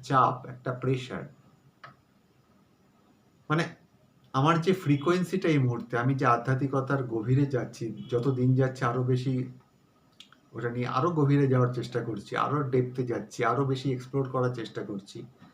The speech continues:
আরো নিজেকে খোঁজার চেষ্টা করছি। এমনটা যাদের সাথেই হয়, তাদের কিছু ফিজিক্যাল, মেন্টাল একটা ইলনেস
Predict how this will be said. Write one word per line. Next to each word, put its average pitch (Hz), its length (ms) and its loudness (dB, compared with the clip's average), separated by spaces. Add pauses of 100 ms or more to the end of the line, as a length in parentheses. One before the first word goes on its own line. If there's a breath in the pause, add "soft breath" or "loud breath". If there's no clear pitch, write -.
(200 loud breath)
আরো 131 180 4
নিজেকে 139 360 4
খোঁজার 139 420 2
চেষ্টা 123 300 0
করছি। 113 460 -8 (2000)
এমনটা 175 420 2
যাদের 143 260 4
সাথেই 160 320 0
হয়, 127 420 2
তাদের 139 460 0
কিছু 156 160 0
ফিজিক্যাল, 165 840 2 (240)
মেন্টাল 147 680 4 (1900)
একটা 131 180 -12 (100)
ইলনেস 147 560 2